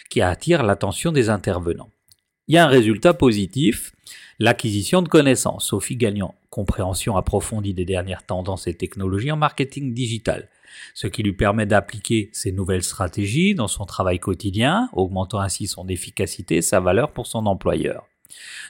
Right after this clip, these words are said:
Deuxièmement, le réseautage. Grâce à sa participation active, elle attire l'attention d'un des intervenants, un leader d'opinion dans le secteur, qui l'invite ensuite à rejoindre un groupe professionnel exclusif sur LinkedIn.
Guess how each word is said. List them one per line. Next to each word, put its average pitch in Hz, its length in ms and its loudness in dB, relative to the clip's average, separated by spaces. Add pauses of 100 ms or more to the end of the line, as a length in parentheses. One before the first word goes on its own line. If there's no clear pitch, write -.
Deuxièmement, 135 380 4
le 165 80 8
réseautage. 160 600 8
Grâce 120 240 2
à 107 60 2
sa 101 160 0
participation - 800 -4
active, 185 360 0
elle 107 140 4
attire 123 340 0
l'attention 107 600 0
d'un 123 180 4
des 107 220 -2
intervenants, 87 640 -4 (400)
un 101 120 -4
leader 139 380 6
d'opinion 117 460 2
dans 90 100 0
le 90 40 -2
secteur, 190 640 0
qui - 120 -4
l'invite 110 380 -2
ensuite 135 360 -2
à 123 60 2
rejoindre 120 400 0
un 104 80 0
groupe 104 220 -2
professionnel - 680 -2
exclusif 117 580 -2
sur 139 180 2
LinkedIn. 110 560 -2